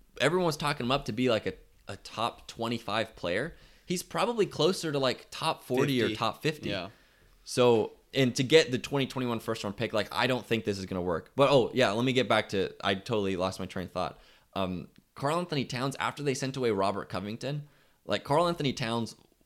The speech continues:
Speaker 1: there were rumors out there that he was, like, he was pissed. 'Cause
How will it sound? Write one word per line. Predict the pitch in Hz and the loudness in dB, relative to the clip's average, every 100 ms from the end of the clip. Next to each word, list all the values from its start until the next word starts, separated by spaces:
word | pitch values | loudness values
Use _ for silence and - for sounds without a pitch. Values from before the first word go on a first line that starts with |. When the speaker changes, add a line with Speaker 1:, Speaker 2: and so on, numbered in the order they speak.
| _ - | _ 0
Speaker 1:
there | 123 143 | 6 6
were | 123 | 6
rumors | 113 131 170 143 107 | 4 4 4 4 2
out | 95 87 | 0 -2
there | 76 82 | -2 -2
that | 76 - | -4 -6
he | 123 127 | -2 0
was, | 107 92 - | 0 -2 -2
like, | 82 71 - _ _ | -4 -6 -10 _ _
he | - 135 | -2 0
was | 104 | -2
pissed. | - 95 - - - - | -2 -4 -4 -10 -18 -8
'Cause | - 110 | -4 -2